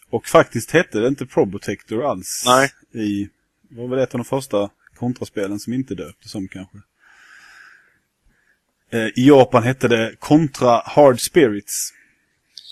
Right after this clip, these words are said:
Speaker 1: Och de här banorna som var från ett annat spel kom från Contra Hard Corp till
Speaker 2: Till
Speaker 1: Mega
Speaker 2: Mega
Speaker 1: Drive.
Speaker 2: Drive.
Speaker 1: Ja.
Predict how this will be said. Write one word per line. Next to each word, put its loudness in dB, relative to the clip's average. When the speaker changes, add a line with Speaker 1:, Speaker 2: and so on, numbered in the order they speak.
Speaker 1:
Och 0
de 0
här 6
banorna 2
som -4
var 2
från -6
ett -8
annat 0
spel -2
kom -4
från -4
Contra -2
Hard 0
Corp -8
till -6
Speaker 2:
Till -2
Speaker 1:
Mega 2
Speaker 2:
Mega 2
Speaker 1:
Drive. -6
Speaker 2:
Drive. -12
Speaker 1:
Ja. -10